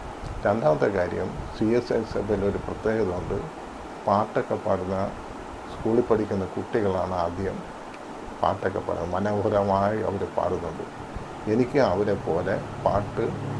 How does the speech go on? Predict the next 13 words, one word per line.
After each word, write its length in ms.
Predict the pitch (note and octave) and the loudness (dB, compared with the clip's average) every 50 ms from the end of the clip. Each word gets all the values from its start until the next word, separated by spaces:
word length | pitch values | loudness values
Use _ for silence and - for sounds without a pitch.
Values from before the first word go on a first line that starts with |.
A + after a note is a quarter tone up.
| - - - - | -4 -4 2 4
പാടാനുള്ള 640 | G#2+ F#2 F#2+ F#2 F#2 G2 G2 F#2 F#2 F#2 F#2 F#2 G2 | 6 6 6 6 4 4 4 2 2 2 4 2 2
കൃപ 320 | G2 - - - - G#2 G2+ G#2 | 2 2 -2 0 2 2 2 4
നൽകണേ. 440 | G2+ G2 F#2 F#2 F2+ F#2 F#2+ F#2 F#2 | 2 2 0 0 0 0 0 0 0
അങ്ങനെ 340 | F#2 G2+ A#2 A#2+ A2+ A#2+ A2+ | -2 -2 -2 0 0 0 2
രണ്ട് 380 | G#2+ G#2+ G#2 A2+ B2+ C#3+ C#3+ C#3 | 2 2 2 2 0 2 2 2
കാര്യമാണ് 920 | B2+ - G2 G2+ A2 G2+ A2+ G#2+ F#2 E2+ F2 F#2 G#2 - - - - G#2 | 4 4 4 4 4 4 4 4 4 2 0 -2 -4 -6 -6 -6 -2 0
ഞാൻ 200 | G2 F2+ F#2+ F#2+ | 0 2 2 0
അപേക്ഷിച്ചത്. 640 | F#2 F2 F2 F#2+ F#2+ - - - - - - - - - - - - - - - - - - - - - - - - - - - - - - - - - - - | -2 -2 -2 -4 -4 -4 -8 -8 -8 -6 -6 -6 -8 -10 -12 -12 -12 -12 -10 -10 -10 -10 -10 -10 -10 -10 -10 -10 -10 -10 -12 -12 -12 -12 -12 -12 -12 -10 -8 -6
ആ, 280 | G#2 G#2+ G#2+ G#2+ G#2 - - C3 B2 | -4 -2 0 0 0 0 2 2 4
എനിക്ക് 420 | A#2+ B2+ C3 C3 C#3 C#3+ D#3 F3+ G3 - - - - - - - | 4 4 4 4 2 2 2 0 -4 -8 -10 -12 -12 -6 2 2
അതിനുശേഷം 800 | A#2+ A#2+ C3+ C3+ C#3+ C3+ - - A2 G2+ F#2+ - - F2+ - - E2 - - - - - - C#3+ B2+ | 4 6 6 4 4 4 4 4 2 2 2 2 0 0 0 -2 -6 -8 -10 -10 -12 -12 -10 -6 0
ഞാൻ 440 | A2+ A2 G#2+ G#2 G#2 G#2+ G#2+ G2+ G2+ - - - - - - - - - - - - - G2+ | 0 2 4 4 2 2 0 -2 -4 -6 -10 -10 -12 -10 -10 -10 -10 -12 -12 -6 -4 0 0
ഗുജറാത്തിൽ, 600 | G#2+ G#2+ G2+ A2+ A2 A2+ A2 G2 - G2+ F#2 G2 | 2 4 4 6 6 6 4 2 2 0 0 0